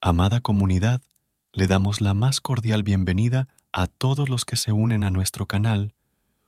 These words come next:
Un Alimento para el Alma. Estamos emocionados de contar con su presencia en este espacio dedicado al Evangelio, reflexión y oración diaria. En este canal,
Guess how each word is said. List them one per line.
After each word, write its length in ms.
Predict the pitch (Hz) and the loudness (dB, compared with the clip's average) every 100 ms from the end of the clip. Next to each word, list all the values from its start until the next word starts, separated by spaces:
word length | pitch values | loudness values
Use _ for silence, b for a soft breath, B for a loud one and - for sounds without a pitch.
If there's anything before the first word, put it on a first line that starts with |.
| _ _ | _ _
Un 240 | - 92 92 | 0 2 2
Alimento 680 | 92 92 90 113 135 135 139 | 0 2 2 4 2 0 -2
para 200 | 131 123 | 0 0
el 120 | 110 | 0
Alma. 380 | 98 98 101 - _ _ _ _ _ _ | 0 -2 -6 -8 _ _ _ _ _ _
Estamos 500 | - 117 - 160 170 | -4 -2 0 0 0
emocionados 640 | 139 120 - 107 107 110 110 | 0 0 0 0 0 0 -2
de 100 | 104 | -4
contar 440 | - 92 110 117 | -2 -2 -2 -2
con 160 | - 110 | -2 -4
su 140 | - | -4
presencia 680 | - - - 110 117 117 113 _ _ _ _ - | -6 -4 0 0 0 -4 -6 _ _ _ _ -2
en 160 | 95 | 2
este 240 | 113 - 123 | 2 0 -4
espacio 420 | - 123 120 120 | -2 -2 -2 0
dedicado 560 | 110 95 - 120 123 | 0 0 -2 -2 0
al 160 | 127 113 | 0 0
Evangelio, 800 | 104 95 98 127 117 95 98 - _ _ _ _ _ - | 0 -2 -2 -2 0 0 -4 -8 _ _ _ _ _ -6
reflexión 800 | 95 - 92 - 127 131 135 - _ _ _ _ _ | -4 -4 -4 -2 0 2 0 -6 _ _ _ _ _
y 100 | 95 | -2
oración 480 | 90 87 - 110 107 | 0 0 0 0 0
diaria. 540 | 101 92 95 90 - _ _ _ _ _ _ _ _ _ _ _ _ - | 0 -2 -4 -6 -10 _ _ _ _ _ _ _ _ _ _ _ _ -2
En 160 | 87 | 2
este 220 | 95 - 110 | 2 0 -2
canal, 460 | 98 101 113 123 | 0 0 0 -2